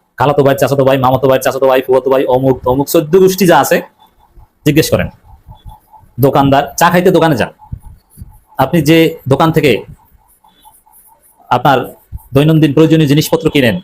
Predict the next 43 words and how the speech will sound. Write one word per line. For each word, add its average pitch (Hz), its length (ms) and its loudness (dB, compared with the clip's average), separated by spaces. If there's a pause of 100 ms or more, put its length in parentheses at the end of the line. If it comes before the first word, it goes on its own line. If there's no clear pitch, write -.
(120)
চাউল, 131 320 0
ডাল, 123 320 2 (600)
সবজি, 135 360 0
মশলা 127 300 -2
কিনেন, 120 280 0
মাছ 127 240 0
কিনেন, 117 280 0
তাদের 147 200 2
কাছে 165 140 2
জিজ্ঞেস 143 260 0
করেন। 92 180 -4 (1600)
একজন 151 180 2
রিক্সাওয়ালার 226 360 2
কাছে 180 120 -2
জিজ্ঞেস 131 260 0
করেন, 95 200 -2
ভ্যান 127 200 0
চালক, 156 200 0
অটো 135 140 0
চালকের 175 260 0
কাছে 156 140 0
জিজ্ঞেস 123 240 -2
করেন, 95 180 -10 (880)
বিএনপির 160 280 2
প্রতি 165 140 2
তারা 160 180 2
কতটা 147 180 0
বিরক্ত 139 340 0 (180)
এবং 135 220 0
তারা 123 160 0
কতটা 120 300 -4
সিরিয়াসলি 156 340 0
জামাতকে 123 360 -2
চায়, 101 280 -2 (800)
আপনি 123 200 -2
স্পষ্ট 180 300 -2
হবেন। 87 200 -8 (800)
তো - 80 0
এই 180 120 2
জায়গাটা 190 260 0
থেকে 185 240 0
বিএনপিও 143 380 0
জানে 113 260 -2